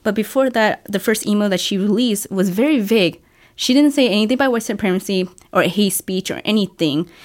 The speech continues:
and it's, uh, no s-, like, when students pass by, they don't know that there's a white supremacy on group that was formed, a five thousand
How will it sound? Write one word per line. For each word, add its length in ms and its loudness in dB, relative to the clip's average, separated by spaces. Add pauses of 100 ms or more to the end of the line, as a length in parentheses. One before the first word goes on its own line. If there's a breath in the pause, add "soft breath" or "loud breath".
(240 soft breath)
and 320 4
it's, 420 -4 (840)
uh, 180 -2
no 320 6
s-, 140 2 (100)
like, 240 -4
when 380 2 (720)
students 440 0
pass 260 -2
by, 400 2 (720 soft breath)
they 120 6
don't 160 4
know 100 4
that 100 2
there's 140 0
a 60 -2
white 160 -4
supremacy 420 -2
on 80 0
group 140 -2
that 120 0
was 160 -2
formed, 500 2 (260 soft breath)
a 100 2
five 320 0
thousand 460 0